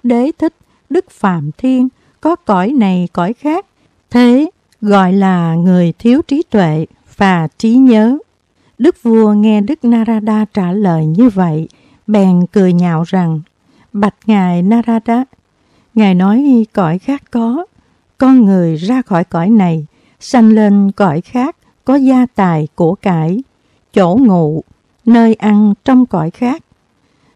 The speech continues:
Trong ngày vị lai có thật." Nếu Ngài Narada thấy chắc, tin chính xác như thế, xin Ngài cho tôi mượn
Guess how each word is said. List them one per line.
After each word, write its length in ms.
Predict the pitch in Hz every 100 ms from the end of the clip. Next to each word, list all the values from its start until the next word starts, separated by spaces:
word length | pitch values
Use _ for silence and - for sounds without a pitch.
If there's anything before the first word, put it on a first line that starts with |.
| _
Trong 240 | 277 269 240
ngày 280 | 190 170 156
vị 260 | 175 160
lai 380 | 180 247 247 233 - _
có 220 | - 220 269
thật." 160 | 214 160 - _ _ _ _ _ _ _ _
Nếu 280 | 254 269 370
Ngài 380 | 269 196 175 170
Narada 600 | 196 262 262 254 240 240
thấy 220 | 233 269
chắc, 260 | 269 330 370 _ _ _ _ _ _
tin 380 | - 233 220 214
chính 220 | 214 247
xác 360 | 311 254 285 -
như 140 | 254
thế, 400 | 233 226 233 330 440 _ _ _ _
xin 380 | _ 285 277 247
Ngài 340 | 190 175 165 -
cho 120 | 254
tôi 220 | - 247
mượn 460 | 226 180 165 165